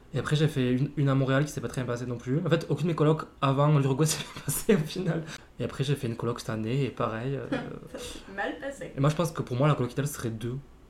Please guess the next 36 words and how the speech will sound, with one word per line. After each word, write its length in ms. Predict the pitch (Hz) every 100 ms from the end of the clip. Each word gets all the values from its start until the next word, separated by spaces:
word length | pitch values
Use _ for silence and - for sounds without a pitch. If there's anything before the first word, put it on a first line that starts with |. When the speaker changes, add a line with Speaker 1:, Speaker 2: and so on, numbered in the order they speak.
| - -
Speaker 1:
Parce 120 | -
que... 100 | - -
Enfin, 160 | 139
deux, 300 | 127 139 165
genre, 240 | 151 - 117
faut 100 | 120
être 80 | -
pote 260 | 139 127 117
de 100 | 120
ouf. 320 | 131 - -
Parce 80 | -
qu'après, 280 | - 127 156
genre, 180 | 135 120
euh, 120 | 120 - - - -
trois, 300 | - 147 156
t'as 100 | 147
toujours 200 | - 143
un 60 | 135
duo. 460 | 123 123 123 147 - -
Et 80 | 117
quatre 480 | - 143 151 - -
Speaker 2:
Ouais, 240 | 247 208 -
trois, 220 | - 262 269 277 247
il 80 |
faudrait 400 | 233 240 226 214
mieux 80 | 226
un 120 | 233
chiffre 280 | - - - 202
pair. 180 | 185 185 - - -
Speaker 1:
Et 60 | 135
quatre, 240 | 139 143 147
moi, 80 |
je 60 | 131
trouve 100 | -
ça 160 | 120 - - -
beaucoup. 480 | 123 135 135 -